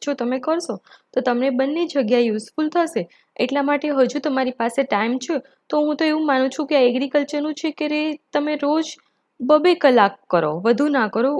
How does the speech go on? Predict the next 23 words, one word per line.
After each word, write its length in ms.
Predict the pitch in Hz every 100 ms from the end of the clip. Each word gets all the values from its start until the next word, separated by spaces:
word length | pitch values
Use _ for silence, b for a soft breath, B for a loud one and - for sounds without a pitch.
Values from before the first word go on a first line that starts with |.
| -
only 300 | 247 269 285 269
બે 120 | 247
કલાક 320 | 240 165 147
કરો. 180 | - 196
પરંતુ 420 | 220 262 269 294 -
આ 180 | 220 233
જે 220 | 240 311
પોર્શન 500 | 330 254 240 240 240
છે 180 | 240 269 269 B B -
કે 100 | 294
જેમાંથી 480 | - 269 254 254 277
તમે 300 | 247 240 254
તમારી 440 | 220 214 226 247
રીતે 320 | 233 240 240 247 247 B B
ટાઇમ 260 | 240 226 277
શેડ્યુલ 420 | - 247 269 277 -
એડજસ્ટ 500 | - 190 - 294 -
કરીને 340 | 254 240 240 277
મેક્સિમમ 840 | 254 233 247 - 339 349 339 349 370
કોશિશ 500 | - 247 247 302 294 -
કરો 240 | 247 262
કે 200 | 269 285
જે 200 | 277 254